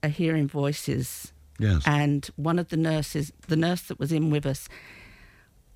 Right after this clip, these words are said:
Speaker 1: came up with something that I thought was fascinating, and it could hap-, it could be, you don't have to hear voices to listen to this. It's just, he said, "Have a conversation with that voice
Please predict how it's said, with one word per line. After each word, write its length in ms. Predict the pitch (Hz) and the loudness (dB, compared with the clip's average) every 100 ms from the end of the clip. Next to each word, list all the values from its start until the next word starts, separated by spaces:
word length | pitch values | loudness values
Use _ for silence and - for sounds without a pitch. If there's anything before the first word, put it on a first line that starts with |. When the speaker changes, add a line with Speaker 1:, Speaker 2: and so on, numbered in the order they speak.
| - | -16
Speaker 1:
came 240 | - 190 185 | -2 2 2
up 80 | - | 0
with 120 | 156 | -2
something 280 | 170 160 147 | 0 2 0
that 80 | - | 0
I 100 | 185 | -2
thought 240 | 190 151 - | -2 -4 -2
was 140 | 135 | -4
fascinating, 800 | - 160 - 139 139 - 147 - | -2 -2 0 0 0 0 -2 -2
and 180 | 160 151 | 0 0
it 120 | 151 | -2
could 160 | - 147 | -2 0
hap-, 220 | 170 175 - | 0 -2 -2
it 140 | 180 - | -4 -2
could 160 | 165 | 0
be, 300 | 208 196 185 - - - - | 2 2 0 -6 -20 -10 -2
you 100 | 160 | 2
don't 160 | 196 | 2
have 120 | 196 | 0
to 80 | 170 | -2
hear 160 | 165 170 | 0 0
voices 480 | 160 156 - 139 - | 0 -2 -2 -6 -4
to 140 | 156 | -4
listen 280 | 139 139 135 | -2 -2 -2
to 100 | - | -2
this. 280 | 143 180 170 | 0 0 0
It's 180 | 147 - | -4 -2
just, 260 | 160 - | -2 -2
he 120 | - 165 | -2 -2
said, 420 | - 160 151 - - - - _ _ _ _ _ _ - _ | 2 0 0 -4 -16 -20 -20 _ _ _ _ _ _ -20 _
"Have 180 | - 226 | -2 0
a 60 | 226 | 2
conversation 640 | 202 180 170 202 208 160 | 0 0 0 0 0 0
with 120 | 143 - | -2 -2
that 200 | 147 156 | -4 -2
voice 460 | 139 135 - - | -2 -2 -6 -12